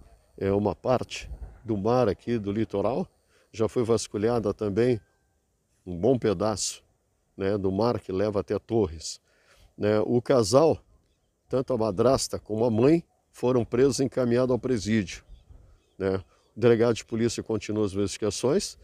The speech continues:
as viaturas estão nas ruas, já passaram das duas posadas aonde elas moraram, né? E o caso ainda, ele foi desvendado, mas ainda não, não terminou,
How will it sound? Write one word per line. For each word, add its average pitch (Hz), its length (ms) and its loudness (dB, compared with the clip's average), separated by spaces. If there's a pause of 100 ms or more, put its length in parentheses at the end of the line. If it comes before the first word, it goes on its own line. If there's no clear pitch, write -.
(160)
as 95 120 -8
viaturas 104 480 -2
estão 110 140 -2
nas 101 200 0
ruas, 135 420 0 (440)
já 113 220 0
passaram 127 540 0
das 107 220 -2
duas 151 260 2
posadas 110 880 0 (460)
aonde 104 600 2
elas 104 280 2
moraram, 123 540 4 (960)
né? 113 500 0
E 113 100 -2
o 117 80 0
caso 139 640 2 (200)
ainda, 120 500 0 (960)
ele 95 140 -6
foi 175 260 4
desvendado, 160 600 2
mas 143 300 0
ainda 139 180 0
não, 127 180 0
não 165 60 -2
terminou, 156 540 2